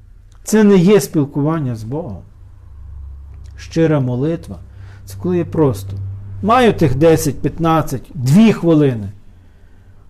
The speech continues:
мене немає ніхто і ніщо не цікавить. Є я і Господь. Є та молитва, яку я промовляю. Кожне одне слово. Це щира,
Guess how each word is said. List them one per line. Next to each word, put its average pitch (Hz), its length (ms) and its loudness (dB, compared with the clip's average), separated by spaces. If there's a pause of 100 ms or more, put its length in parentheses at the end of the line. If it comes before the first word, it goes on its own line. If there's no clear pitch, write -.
мене 139 200 -2
немає 135 320 -4
ніхто 123 300 -8
і 127 80 -8
ніщо 120 340 -12
не 110 200 -12
цікавить. - 540 -16 (680)
Є 120 200 -6
я 123 440 -6 (800)
і 156 80 -6
Господь. 120 600 -10 (880)
Є 135 220 -4 (160)
та 180 200 0
молитва, 165 460 0
яку 147 240 -4
я 147 100 -4
промовляю. 127 540 -8 (420)
Кожне 175 560 -2 (160)
одне 139 320 -6
слово. 104 420 -12 (1200)
Це 110 160 -8
щира, 143 560 -4